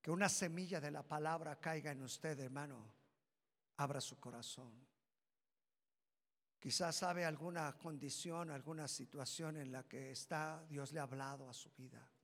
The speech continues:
Ha dejado de ayunar, ha dejado de orar, de leer la palabra, de congregarse.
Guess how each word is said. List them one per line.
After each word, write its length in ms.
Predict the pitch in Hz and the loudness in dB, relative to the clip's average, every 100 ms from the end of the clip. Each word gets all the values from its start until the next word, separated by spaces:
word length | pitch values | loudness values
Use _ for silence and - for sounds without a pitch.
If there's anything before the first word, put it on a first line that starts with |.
| _ _ _ _ _ _ - - _ _ _ _ _ _ _ - - | _ _ _ _ _ _ -20 -20 _ _ _ _ _ _ _ -18 4
Ha 100 | 156 | 6
dejado 380 | 139 156 151 143 | 6 6 4 2
de 80 | |
ayunar, 540 | 135 135 135 147 151 151 | 0 -2 -2 0 0 0
ha 80 | 135 | -2
dejado 360 | 135 151 147 | -4 -4 -2
de 100 | 135 | -2
orar, 420 | 131 135 151 156 | -2 0 2 0
de 100 | 139 | -2
leer 200 | 127 139 | -4 -4
la 140 | 147 143 | -4 -2
palabra, 500 | 139 135 147 143 139 | -2 0 -2 -2 -4
de 120 | 139 | -4
congregarse. 880 | - 135 131 131 143 151 147 147 | -2 -2 -2 -2 -2 -2 -4 -8